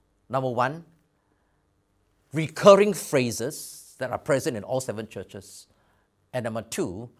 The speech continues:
there is a recurring format. So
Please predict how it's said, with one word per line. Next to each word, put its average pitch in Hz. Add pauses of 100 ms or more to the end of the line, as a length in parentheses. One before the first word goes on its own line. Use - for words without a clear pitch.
(380)
there 123
is 120
a 117
recurring 120
format. - (1080)
So 95